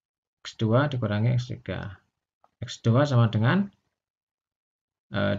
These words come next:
dua dikurangi X satu dikurang, ditambah X tiga dibagi dua. Kemudian nanti X tiga-nya adalah berapa?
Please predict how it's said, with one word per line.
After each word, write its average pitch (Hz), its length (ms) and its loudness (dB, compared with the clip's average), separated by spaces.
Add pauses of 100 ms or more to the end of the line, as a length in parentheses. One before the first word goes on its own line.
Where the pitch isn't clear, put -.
dua 127 320 2
dikurangi 120 640 -2 (160)
X - 160 -8
satu 131 560 -4
dikurang, - 1400 -10
ditambah 107 480 -2
X - 160 -10
tiga 151 400 -2 (880)
dibagi 113 560 -2 (240)
dua. - 400 -10 (320)
Kemudian 107 400 -4
nanti 110 160 -6
X - 160 -6
tiga-nya 120 400 0
adalah 123 320 2 (1600)
berapa? 107 560 -4